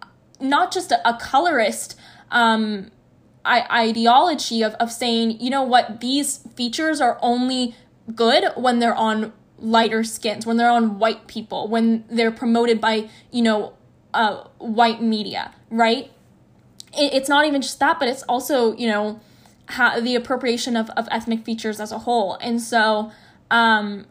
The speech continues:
I definitely think that the way we portray beauty in the media, um, perpetuates colorism,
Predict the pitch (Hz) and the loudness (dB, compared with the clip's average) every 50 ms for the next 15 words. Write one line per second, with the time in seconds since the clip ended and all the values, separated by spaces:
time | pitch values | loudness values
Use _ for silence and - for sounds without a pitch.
0 | - - 254 240 226 247 233 233 - 277 269 247 - 240 254 226 - - 208 208 | -2 0 0 2 2 0 0 0 -2 -2 -2 -2 -2 -4 -6 -6 -6 -6 -4 -4
1 | 226 226 277 277 - 220 208 208 - - 220 220 233 220 208 220 220 220 226 226 | -4 -6 -6 -4 -2 -2 -2 -2 -2 -4 -4 -4 -4 -2 -2 -2 0 0 0 0
2 | 220 226 226 - _ _ - - 233 240 233 233 - - 233 226 - - - 226 | -2 -4 -6 -10 _ _ -12 -8 -6 -6 -6 -6 -6 -6 -6 -6 -6 -4 0 0
3 | 208 214 226 220 208 208 202 214 220 220 226 240 254 277 285 - _ _ _ _ | 2 2 0 0 -2 -4 -6 -6 -4 -2 -2 -4 -4 -6 -8 -10 _ _ _ _
4 | _ _ - 240 233 226 214 214 214 214 214 220 226 233 247 254 269 277 269 - | _ _ -4 0 0 2 2 0 -2 -2 -2 -2 0 4 4 4 4 4 0 -6
5 | - - - 240 226 220 214 214 208 202 202 196 185 - _ _ - - 254 233 | -12 -6 -2 2 2 2 2 2 -2 -4 -8 -10 -14 -18 _ _ -8 -8 -8 -6
6 | - - 247 233 - - 247 220 214 - - - - - - - - - 254 247 | -4 -6 -4 -4 -4 -4 -2 -2 -4 -4 -6 -8 -10 -10 -10 -10 -6 -2 -2 0
7 | 254 233 220 202 196 226 226 214 185 - 135 - 226 226 | 0 2 0 0 -2 -2 -4 -6 -6 -6 -6 -8 -8 -12